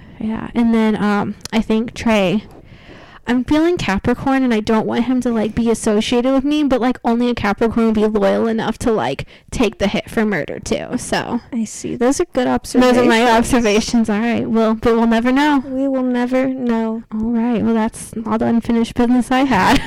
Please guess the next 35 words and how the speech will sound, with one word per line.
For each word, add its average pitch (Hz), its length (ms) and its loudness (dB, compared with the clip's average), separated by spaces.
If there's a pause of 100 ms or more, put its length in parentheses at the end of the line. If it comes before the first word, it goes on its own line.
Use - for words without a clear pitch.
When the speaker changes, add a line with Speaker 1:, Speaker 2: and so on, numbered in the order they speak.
(320)
Speaker 1:
<laughs> - 380 -8
Thanks 262 200 2
for 277 80 2
coming 262 220 2
to 247 60 4
my 214 120 4
astrology 226 680 4
ted 247 260 2
Talk. 226 340 4
<laughs> 294 40 2 (400)
And 240 200 0
then, 247 180 2
Annika, 269 560 0
do 247 80 0
you 240 80 2
wanna 247 500 2
Speaker 2:
I - 880 -10
Speaker 1:
tell 247 220 -2
us? 254 380 0 (560)
Speaker 2:
Okay, 254 320 0
so - 260 -2
today, 262 760 2 (520)
um, 226 500 2 (680)
I 240 60 -2
have 240 100 2
a 233 60 2
story. 226 680 0 (520)
Last - 240 0
time 277 280 2
Kaylin's 247 400 2
was 240 380 0
close 247 300 -2
to 247 140 2
home. 220 520 0 (100)
Um, 226 540 2